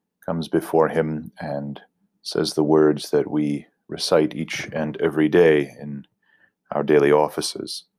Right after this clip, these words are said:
It is February second, twenty twenty-one,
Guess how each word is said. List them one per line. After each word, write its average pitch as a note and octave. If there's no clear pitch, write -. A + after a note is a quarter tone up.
It -
is D#2+
February D#2+
second, -
twenty E2
twenty-one, E2